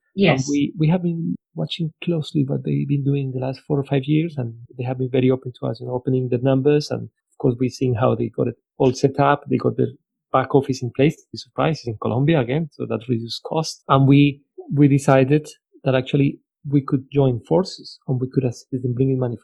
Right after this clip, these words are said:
Speaker 2: to actually do more of what they do here, and,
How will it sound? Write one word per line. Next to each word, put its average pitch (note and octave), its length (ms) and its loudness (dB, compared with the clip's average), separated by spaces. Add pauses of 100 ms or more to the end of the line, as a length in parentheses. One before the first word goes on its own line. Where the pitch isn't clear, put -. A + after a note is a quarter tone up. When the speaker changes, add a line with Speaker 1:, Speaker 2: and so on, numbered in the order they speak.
(120)
Speaker 2:
to C#3 80 0
actually B2 520 -2 (340)
do C3 300 0 (200)
more C#3 200 4
of B2 100 0
what B2+ 140 2
they B2+ 100 4
do B2 160 0
here, E3 260 2 (320)
and, C3+ 180 4